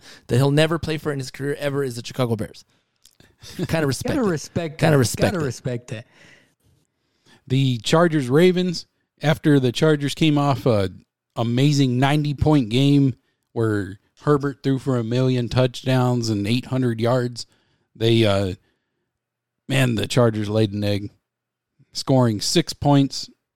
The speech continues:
Speaker 3: No one on the Chargers really had anything to speak of fantasy-wise. It was, this was awful. The Ra-, I mean, and credit to the Ravens, they blitzed Herbert all day, and he did not know what to do under pressure.
Speaker 1: Herbert's probably worst game as a pro, right?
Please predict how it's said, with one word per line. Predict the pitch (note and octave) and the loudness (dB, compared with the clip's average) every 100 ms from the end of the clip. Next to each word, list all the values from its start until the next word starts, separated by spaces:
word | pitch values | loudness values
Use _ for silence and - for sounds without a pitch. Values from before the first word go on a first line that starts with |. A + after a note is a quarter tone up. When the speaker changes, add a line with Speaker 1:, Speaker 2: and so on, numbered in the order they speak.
| _ - | _ -16
Speaker 3:
No | A2+ C#3+ | 0 4
one | D#3+ D3 | 4 4
on | C3+ | 2
the | B2+ | 0
Chargers | - D3 C3+ B2+ A#2 - A#2+ | 2 2 2 0 -4 -10 -2
really | C3 D#3+ C#3 | 4 4 4
had | C#3+ C3+ | 4 2
anything | C3+ B2+ C3 | 0 0 -2
to | A2 | -2
speak | - C3+ B2+ | -2 -2 0
of | C3 A#2 | -2 -2
fantasy-wise. | C3+ C3 B2 C3+ B2 B2 B2 A#2 _ _ - | 0 0 0 -2 0 2 0 -4 _ _ -4
It | D3 | -2
was, | A#2 G2 - _ _ _ _ - | 0 -4 -10 _ _ _ _ -2
this | D#3 A#2 | -2 -2
was | G2 | -2
awful. | G2 A#2+ - G2 _ _ _ _ _ | 0 0 -4 -14 _ _ _ _ _
The | G#2 G#2+ | -4 2
Ra-, | C3 D3+ - | 4 2 0
I | A#2+ | -2
mean, | A#2 G2+ - _ - | -2 -2 -8 _ -8
and | A#2+ A2+ | -6 0
credit | D3+ D3+ | 0 0
to | B2+ | -2
the | B2 | -2
Ravens, | A#2 C3+ A#2 G#2 | 0 0 -2 -4
they | A2+ C3+ | -2 -2
blitzed | A#2+ B2+ C3+ D3 - - - _ | -2 -2 0 -2 -6 -14 -20 _
Herbert | - C3 C3 B2 - _ - | -2 0 0 -2 -6 _ -6
all | B2 A#2+ | 0 0
day, | G#2+ G2 - _ _ _ - | 0 -4 -6 _ _ _ -10
and | A2+ G2 | -6 -2
he | C3 | 0
did | A#2+ | 2
not | A2+ A#2+ B2 - | 0 0 0 -2
know | B2+ A#2+ | -4 -2
what | A2+ | -2
to | A2+ | -2
do | G#2+ A2+ | 0 0
under | G#2 F#2+ | 0 -6
pressure. | - G#2+ - G2+ _ - - _ _ | -6 -8 -8 -12 _ -20 -20 _ _
Speaker 1:
Herbert's | F3+ G3 G#3+ | -4 -2 -4
probably | - G3 F#3 | -6 -6 -4
worst | D#3+ E3+ - | -2 -2 -4
game | E3 | -8
as | B2+ | -8
a | |
pro, | - D#3+ | -6 -6
right? | A#2 A#2 | -6 -10